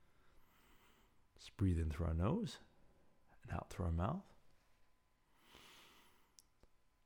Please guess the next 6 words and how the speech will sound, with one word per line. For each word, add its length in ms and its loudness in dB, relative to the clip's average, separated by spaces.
And 120 -4
let 140 -2
us 100 -4
begin. 280 -4
Inhale. 600 2
One, 240 0